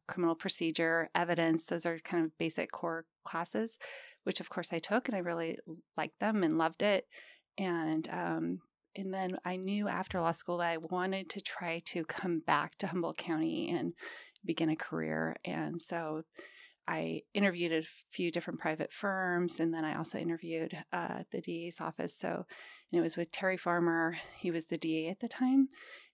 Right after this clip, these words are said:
And Maggie Fleming was one of the senior prosecutors, along with, uh, Worth Dykeman, Rob Boyd, um,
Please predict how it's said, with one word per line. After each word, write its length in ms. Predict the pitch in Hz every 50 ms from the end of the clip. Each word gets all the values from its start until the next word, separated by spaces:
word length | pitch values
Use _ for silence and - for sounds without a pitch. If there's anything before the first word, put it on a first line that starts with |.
| _ - -
And 300 | 185 180 175 170 160 -
Maggie 300 | 180 175 185 190 190 190
Fleming 420 | - - - 170 175 175 170 170 165
was 240 | 165 165 165 -
one 160 | - 175 165 165
of 180 | 165 160 175
the 280 | - 170 165 156 156 160
senior 360 | - - 170 170 170 165 170
prosecutors, 800 | - - 165 156 - 175 - - - 165 175 170 165 165 160 -
along 300 | 170 165 165 160 160 160
with, 240 | 160 165 160 160 - - - - - -
uh, 280 | - 170 160 - - 143 - - - - - - - _ _ _
Worth 240 | 185 180 180 - - - -
Dykeman, 760 | - 160 170 - - 190 185 170 165 165 165 165 156 160 156
Rob 240 | 165 160 165 165 160 _
Boyd, 640 | - 175 175 175 170 165 165 170 165 165 165 160 - - - - - - -
um, 440 | - 175 160 160 - - - 165